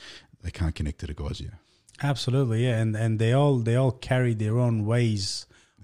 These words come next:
Speaker 2: of looking at things, you know, based on their societies.
Speaker 1: Yes.
Speaker 2: So when the, the problems that we face here, growing up here, are very different to the problems that they think that the youth are going through. So they are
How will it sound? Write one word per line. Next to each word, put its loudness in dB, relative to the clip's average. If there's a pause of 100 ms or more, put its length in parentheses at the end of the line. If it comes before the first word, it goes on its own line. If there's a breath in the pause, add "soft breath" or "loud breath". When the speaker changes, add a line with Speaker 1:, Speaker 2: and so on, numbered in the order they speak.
Speaker 2:
of -4
looking 2
at -2
things, -4
you 0
know, 0
based 0
on 2
their -4
societies. -4
Speaker 1:
Yes. -14 (200 loud breath)
Speaker 2:
So 2
when -2
the, 0
the -2
problems 0
that 2
we 2
face -2
here, 0
growing 2
up -4
here, 2
are -4
very 2
different -4 (340 soft breath)
to -8
the 0
problems 0
that -6
they 2 (360 soft breath)
think 2
that 0
the 0
youth 0
are 0
going 2
through. -8
So -2
they 4
are 0